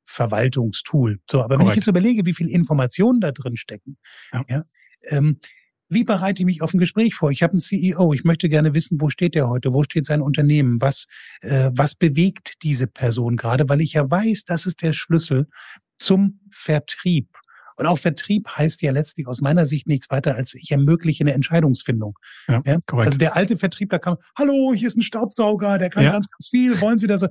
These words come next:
Speaker 1: „Ja,
Speaker 2: Ja.
Speaker 1: nee, will ich nicht“, sagt er. Das ist so dieses alte Image. Ähm,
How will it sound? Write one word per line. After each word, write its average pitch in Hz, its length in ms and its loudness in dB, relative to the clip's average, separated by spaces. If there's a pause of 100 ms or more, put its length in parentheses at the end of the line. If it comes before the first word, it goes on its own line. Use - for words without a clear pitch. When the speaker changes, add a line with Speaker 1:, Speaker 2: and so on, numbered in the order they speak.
(300)
Speaker 1:
„Ja, 135 180 0
Speaker 2:
Ja. 151 60 4
Speaker 1:
nee, 147 200 2
will 143 100 0
ich 135 120 0
nicht“, 143 180 -2
sagt 135 160 -4
er. 147 80 0
Das 185 180 2
ist 196 120 2
so 180 60 -2
dieses 170 180 0
alte 147 280 0
Image. 123 280 -4 (400)
Ähm, 147 760 -2